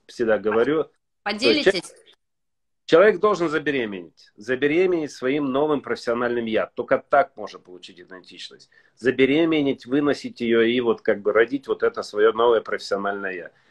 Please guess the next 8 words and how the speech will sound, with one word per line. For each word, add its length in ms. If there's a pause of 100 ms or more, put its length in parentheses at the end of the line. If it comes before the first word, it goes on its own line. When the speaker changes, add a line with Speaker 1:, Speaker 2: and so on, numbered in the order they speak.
(280)
Speaker 1:
Вот 160
процесс 400
беременности, 1000 (200)
он 100
состоит 400
из 400
трех 300
этапов. 600